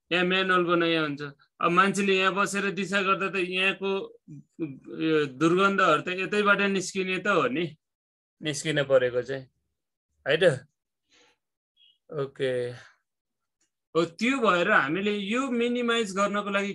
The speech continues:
के गर्छौँ भने यहाँ bent pipe जोड दिन्छौँ एउटा, अथवा भेन्टिलेसनको pipe जोड दिन्छौँ के यो खाडलमा कुनै माध्यमबाट। यहाँ चाहिँ जाली हुनुपर्छ भनेर भन्छ। हो, यसैलाई चाहिँ ventilated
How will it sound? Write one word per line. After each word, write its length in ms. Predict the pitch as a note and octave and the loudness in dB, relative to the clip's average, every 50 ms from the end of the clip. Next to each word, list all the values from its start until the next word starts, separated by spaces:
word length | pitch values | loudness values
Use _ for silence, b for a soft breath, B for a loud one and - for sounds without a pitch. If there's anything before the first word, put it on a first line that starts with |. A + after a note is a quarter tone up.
| - - | -8 -6
के 100 | G#3 G#3 G3 | -6 -2 0
गर्छौँ 260 | G3+ F#3+ - F#3+ F#3+ F3+ | -2 -2 -2 -4 -4 -2
भने 200 | F3 E3+ E3+ F#3 | -2 0 0 0
यहाँ 280 | F3+ E3+ E3+ F3 F3 D#3+ C3 - - | 0 2 2 0 0 -2 -4 -8 -12
bent 360 | - A#2 A#2+ C#3 E3 F#3+ F#3 - - - | -10 -6 -2 -2 -2 -2 -2 -6 -2 2
pipe 280 | F3 E3+ E3 D3 C3+ - | 2 2 2 0 -2 -6
जोड 200 | D3 D3 C#3+ C3 | -6 -4 -4 -4
दिन्छौँ 320 | C3+ C3+ C3 B2 C3 B2+ | -6 -8 -8 -8 -8 -6
एउटा, 220 | B2+ C3 C3 C3+ C3+ C#3 | -6 -6 -4 -2 -2 -4
अथवा 160 | C#3+ D#3+ D#3+ | -2 -4 -6
भेन्टिलेसनको 960 | C#3 A#2 A2+ A2+ B2 C3+ B2+ - E3 E3 E3+ E3 D#3 - D#3+ D#3 D3+ - E3+ D#3+ _ - | -6 -6 -8 -6 -6 -6 -2 -2 0 0 0 0 -2 -2 -6 -6 -6 -8 -10 -10 _ -2
pipe 220 | D#3+ D3+ D3+ D3+ C#3 B2+ | 0 2 2 0 0 -2
जोड 200 | C#3+ C#3 C#3 - | -4 -4 -4 -6
दिन्छौँ 280 | C3 C3 B2 A#2 A#2+ B2+ C#3+ | -6 -10 -10 -8 -8 -8 -6
के 140 | F3+ E3+ | -4 -4
यो 100 | D#3 C#3+ B2+ - | -4 -4 -6 -8
खाडलमा 520 | - C3 B2 B2 B2 B2 B2 B2 C3 C3+ C#3 C#3+ C#3+ _ _ _ _ _ _ _ _ _ - | -8 -6 -6 -6 -6 -6 -6 -4 -4 -4 -4 -6 -8 _ _ _ _ _ _ _ _ _ -8
कुनै 180 | D3+ C#3+ C#3+ C#3 | -6 -4 -2 -2
माध्यमबाट। 680 | C3 B2 A#2+ A#2 A2+ - B2+ B2 B2 B2 A#2+ A2 - C3 C3 C3+ C3+ _ _ _ _ _ _ _ - - | -2 -4 -4 -6 -8 -8 -6 -6 -4 -4 -6 -6 -8 -10 -10 -10 -12 _ _ _ _ _ _ _ -10 -6
यहाँ 140 | C#3+ D#3 D#3 | -4 -2 0
चाहिँ 180 | D#3 E3+ D#3 C#3 | 0 -2 -2 0
जाली 380 | C3+ D#3 D3+ D#3 D#3+ D#3+ E3+ E3 | 2 2 4 4 4 4 4 4
हुनुपर्छ 520 | D3+ C3 B2+ C3 C3 C3 C3+ C3 - D#3 D#3 C#3+ | 4 2 -2 -6 -8 -8 -12 -10 -6 -6 -6 -6
भनेर 280 | B2+ A#2+ B2 B2+ B2 B2 | -6 -6 -8 -6 -6 -6
भन्छ। 300 | A#2 A#2 A#2 A#2 A2+ D#3 F#3 F3+ - _ _ _ _ _ _ - | -6 -6 -10 -10 -10 -10 -10 -10 -14 _ _ _ _ _ _ 0
हो, 140 | D#3 E3+ F#3+ | 2 2 2
यसैलाई 520 | F#3+ G#3 A3 G#3 A3 A#3 A#3 A3+ A3 G#3+ | 2 2 0 0 4 4 4 4 4 2
चाहिँ 220 | G#3 A3 A3+ E3+ - | 2 0 -2 -2 -2
ventilated 840 | - B2 A#2 B2+ D3 D#3 F#3 G3+ G3+ G3 G3+ G3 G3+ G3+ G3+ G3+ | -10 -10 -8 -6 -6 -4 -4 -2 0 0 -2 0 -2 -4 -4 -4